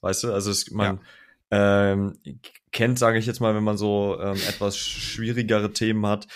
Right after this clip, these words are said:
Speaker 1: dass, äh, ent-, also ich erinnere mich da irgendwie an Songs, die, die das dann eher, äh,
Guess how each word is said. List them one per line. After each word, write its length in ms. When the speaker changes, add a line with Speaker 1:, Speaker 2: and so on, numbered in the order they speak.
Speaker 1:
dass, 260
äh, 140
ent-, 400
also 280
ich 560
erinnere 340
mich 220
da 200
irgendwie 240
an 140
Songs, 420
die, 380
die 140
das 160
dann 140
eher, 560
äh, 40